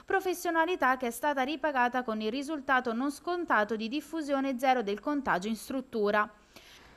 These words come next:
Per questo motivo, ma soprattutto per ottemperanza delle norme di legge e di contratto, secondo la C G I L Apuana, sembrerebbe opportuno perlomeno essere informati su come ha intenzione di muoversi Casa Ascoli rispetto al premio di risultato duemiladiciannove.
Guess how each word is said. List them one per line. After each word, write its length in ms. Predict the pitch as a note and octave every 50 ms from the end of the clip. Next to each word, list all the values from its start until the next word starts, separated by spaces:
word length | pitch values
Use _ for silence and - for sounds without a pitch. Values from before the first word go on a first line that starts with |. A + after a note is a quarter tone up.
| - - - - - - - -
Per 180 | G4 G#4 G#4 G#4
questo 400 | - F4+ E4+ D#4+ - - D4+ B3+
motivo, 520 | A#3+ A#3+ A#3+ A#3+ D4+ E4 E4 C#4 B3 A3
ma 120 | G#3 G3+
soprattutto 760 | G3+ - - A#3 G#3 A#3 A#3 A3+ - - F4 F4+ C4+ - - A#3
per 160 | - G#3+ G3+
ottemperanza 800 | G#3 G3 G3+ B3 A#3+ A#3+ - B3 A#3+ B3 C4+ C#4+ D4+ D4 - C4+
delle 240 | A3 G#3+ G#3 G#3+ A3
norme 320 | A#3 C4 D4 D4 C4+ B3
di 160 | A3+ A3 A#3+ B3
legge 320 | C#4 D4 C#4+ B3+ G#3 A3
e 40 | G3+
di 100 | F#3+ G#3+
contratto, 640 | G#3 C4+ D4 D4+ D4 - C#4+ C4+ C#4 C#4+ C#4 - C4
secondo 480 | B3 - G#3 F#3+ F#3+ G#3 A3 A3+ A3+ A3
la 140 | G#3 G#3
C 140 | G#3 - A#3+
G 80 | G3+ A3+
I 140 | A#3+ B3 A#3
L 80 | G#3+ G3+
Apuana, 640 | G3+ G3+ C4+ C#4+ B3+ A#3+ A3+ A3+ A#3 B3 B3 - -
sembrerebbe 640 | - - G4 F#4+ F#4+ F#4+ F#4 E4+ D#4 C4 A3+ G#3+ A#3+
opportuno 640 | B3+ B3 B3 E4 E4 D#4+ - - D4+ C#4 C4+ B3
perlomeno 520 | - C4+ C4+ D4+ D#4 D4+ C#4+ C#4 C#4 C#4 C#4 C4
essere 340 | B3+ B3+ B3 - - G#3
informati 680 | G#3 A3+ - - D4+ D#4 D#4 C#4+ C#4 C4+ C4+ C4+ C4+ B3
su 200 | A#3+ - B3 A#3+
come 280 | - - D#4 D4+ C#4 C4+
ha 60 | A#3
intenzione 580 | A3 A3 - C4+ C4 B3+ B3 - D4 B3+ A#3 A3
di 100 | A#3 C#4+
muoversi 560 | C#4+ C#4 C4 B3+ B3+ A#3+ A3+ A3 - A#3 A3
Casa 400 | - C#4 D4 D4 D#4+ D4 G#3 C3
Ascoli 400 | A#2+ G3 - - - B3+ C4 C4+
rispetto 500 | C#4 D4 C#4 - - B3+ A3 A3 - C#4+
al 120 | C#4 C4+
premio 320 | C4 - G#3 F#3 F#3+ G3+ G#3
di 100 | G3+ A3+
risultato 640 | A3+ A#3+ A#3 C#4 D#4 C4+ B3 G3+ D#3+ E3+ F3 G#3+ G#3+
duemiladiciannove. 1160 | A3 A#3 A3+ A#3 A3+ A#3 A3 A#3+ A3+ - B3 B3 A#3 A#3 A3+ G#3 G3 G3 F#3+ G#3 G3+ -